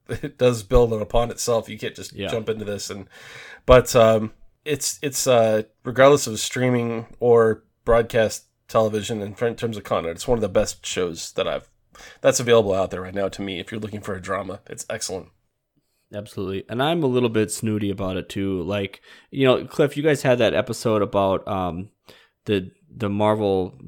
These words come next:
Speaker 2: Uni-, Disney Universe
Speaker 1: Yeah.
Speaker 2: or whatever.
Speaker 1: Mm-hmm.
Speaker 2: I don't
Speaker 1: Mm-hmm.
Speaker 2: know what, you know, that. And I listened to the whole thing and I learned a little bit, but that's not my thing, obviously.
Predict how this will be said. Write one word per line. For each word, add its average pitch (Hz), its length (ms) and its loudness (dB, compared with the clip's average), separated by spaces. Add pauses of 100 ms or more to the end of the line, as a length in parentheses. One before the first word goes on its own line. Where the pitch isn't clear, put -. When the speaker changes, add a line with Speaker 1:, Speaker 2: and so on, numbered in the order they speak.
Speaker 2:
Uni-, 107 380 -6
Disney 107 300 -4
Universe 104 540 2
Speaker 1:
Yeah. 95 60 -2
Speaker 2:
or 98 120 0
whatever. 113 440 2
Speaker 1:
Mm-hmm. - 100 -6
Speaker 2:
I 127 40 6
don't 131 80 6
Speaker 1:
Mm-hmm. 117 60 2
Speaker 2:
know 107 120 -2
what, - 260 -4
you 104 80 -6
know, 90 220 -8 (460)
that. 110 400 -4 (260)
And - 100 8
I 220 100 8
listened 160 280 2
to 123 60 2
the 110 100 4
whole 110 160 2
thing 104 460 -4 (160)
and 160 100 0
I 170 80 4
learned 117 240 2
a - 40 -4
little 101 180 -2
bit, 90 260 -4
but 95 180 -2
that's - 300 -4
not 95 340 -4
my 71 160 -10
thing, 71 300 -12
obviously. - 500 -12